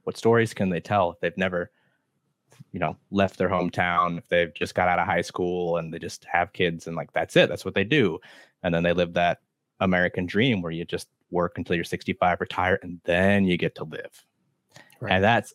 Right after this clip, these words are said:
Speaker 1: from the get-go for me was like, "That ain't gonna fly." And so I went out and I tried to find experience so that I had something to teach, specifically 'cause I wanted to have something to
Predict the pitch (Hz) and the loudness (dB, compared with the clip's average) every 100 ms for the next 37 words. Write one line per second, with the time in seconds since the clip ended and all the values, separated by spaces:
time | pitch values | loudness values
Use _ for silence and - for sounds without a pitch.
0 | _ _ - 98 92 104 92 85 92 92 | _ _ 0 2 2 0 0 -2 -2 -2
1 | 87 90 78 - _ _ - 92 87 78 | -2 -4 -6 -8 _ _ -2 0 -2 -8
2 | - 98 98 85 - _ - _ _ 113 | 0 4 4 4 -2 _ -20 _ _ -4
3 | - 127 127 123 113 101 98 101 90 87 | 4 6 6 4 2 0 0 0 0 -2
4 | 95 92 90 - _ _ _ _ _ _ | -2 0 -4 -10 _ _ _ _ _ _
5 | _ _ _ 123 - 117 113 78 - - | _ _ _ -4 0 2 2 2 -8 -20
6 | _ _ _ _ _ - - 92 87 92 | _ _ _ _ _ -14 0 2 4 2
7 | 90 - - 87 - 110 - 196 196 170 | 0 -2 -6 -10 -4 -4 -2 -2 0 0
8 | 127 120 - 107 82 80 85 95 - 92 | 0 -2 -2 -4 -4 -2 -2 -2 -2 -2
9 | 85 85 90 - 85 - 87 87 90 | 0 -2 -4 -6 -6 -4 -6 -2 -4